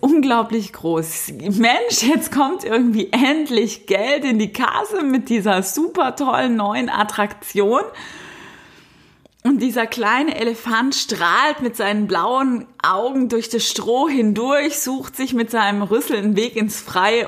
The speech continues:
und der Schreck ist für alle groß.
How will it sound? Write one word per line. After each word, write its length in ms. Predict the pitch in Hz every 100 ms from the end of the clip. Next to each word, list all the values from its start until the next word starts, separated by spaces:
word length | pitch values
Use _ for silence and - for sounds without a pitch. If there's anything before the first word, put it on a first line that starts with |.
| -
und 480 | 247 302 508 - - - _ - - - - _ _ _ _ _ -
der 120 | 185
Schreck 300 | - 180 180
ist 180 | 175 -
für 140 | 185
alle 200 | - 147
groß. 500 | 147 - 123 156 -